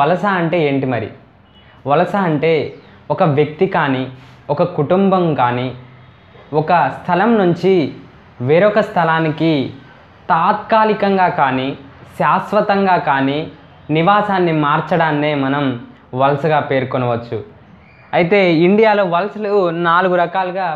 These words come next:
ప్రధానంగా నాలుగు రకాలుగా ఉన్నాయి. అవి అందులో ఒకటి గ్రామం to గ్రామం.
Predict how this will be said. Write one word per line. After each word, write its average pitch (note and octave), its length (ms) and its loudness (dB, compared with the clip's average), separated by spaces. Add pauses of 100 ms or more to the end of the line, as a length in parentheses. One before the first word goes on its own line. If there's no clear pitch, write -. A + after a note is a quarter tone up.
ప్రధానంగా G3 440 -6 (100)
నాలుగు E3 300 -2
రకాలుగా E3 380 0 (100)
ఉన్నాయి. C#3 280 -2 (600)
అవి F3+ 160 4 (340)
అందులో F#3+ 300 4
ఒకటి D#3 260 0 (960)
గ్రామం G#3 400 2 (140)
to A3 80 0 (100)
గ్రామం. D#3 320 0